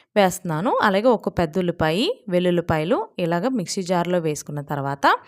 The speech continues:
మనం వేయించుకొని చల్లారిన ఈ కందిపప్పు, రుచికి సరిపడా అంత ఉప్పు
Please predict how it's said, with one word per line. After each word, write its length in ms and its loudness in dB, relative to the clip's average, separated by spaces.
మనం 260 2
వేయించుకొని 560 0
చల్లారిన 540 0
ఈ 80 -2
కందిపప్పు, 640 -4
రుచికి 320 -4
సరిపడా 380 0
అంత 340 -2
ఉప్పు 360 0